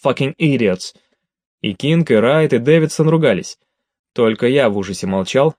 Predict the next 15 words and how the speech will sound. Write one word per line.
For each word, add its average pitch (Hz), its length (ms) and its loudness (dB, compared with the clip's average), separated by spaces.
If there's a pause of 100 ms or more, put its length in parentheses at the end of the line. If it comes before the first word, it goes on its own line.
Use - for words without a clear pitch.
и 107 80 -6
пытался 123 440 -2
удержать 113 540 -2
на 123 100 -10
голове 113 320 -2
каску, 90 540 -4
пока 92 300 -6
Сэм 92 240 -6
маневрирует 95 580 -4
по - 80 -8
разбитой 92 340 -8
дороге 117 420 -2 (220)
под 127 180 0
артиллерийским 139 800 -2
обстрелом. 85 600 -6